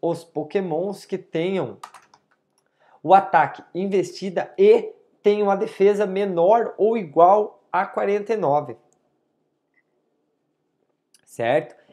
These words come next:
E no oito, remover todos os pokémons do tipo água que tenham um ataque menor que cinquenta.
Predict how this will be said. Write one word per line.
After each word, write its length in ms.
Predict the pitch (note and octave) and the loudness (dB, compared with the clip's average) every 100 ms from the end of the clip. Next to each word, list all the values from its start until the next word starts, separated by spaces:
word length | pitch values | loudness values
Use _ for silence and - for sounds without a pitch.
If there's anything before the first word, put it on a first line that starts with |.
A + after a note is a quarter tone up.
| _ | _
E 60 | B3 | -6
no 140 | D4+ | 2
oito, 420 | G#3+ A3 - - - _ _ _ - | 6 8 6 -2 -18 _ _ _ -4
remover 560 | G#3 A3+ F3 G#3 G3+ | 2 2 4 2 2
todos 260 | A3 A#3 G#3+ | 2 4 2
os 120 | A3 | -4
pokémons 560 | - G3 G3 D#3 D3+ C3+ | -6 -6 -4 -4 -6 -6
do 160 | E3+ | -8
tipo 420 | F#3 G3 - C3 | -8 -12 -12 -2
água 480 | C3+ F#3+ F#3 C#3+ - _ _ _ _ | 2 2 2 -4 -4 _ _ _ _
que 120 | G#3+ | -12
tenham 340 | - G3+ A3+ | -4 -2 0
um 60 | A3 | -2
ataque 800 | G#3+ - C#3 D#3 - - C#3 - _ _ | -4 -4 0 2 0 -8 -14 -16 _ _
menor 680 | D#3 F#3 B3+ A#3+ F3+ G3 - - | -8 -4 -4 2 2 2 -2 -12
que 160 | - G#3 | -6 -6
cinquenta. 1040 | G#3 A#3+ A3+ - D3+ E3 C3+ - A2+ G#2+ | -6 -12 -14 -8 -6 -6 -8 -8 -8 -8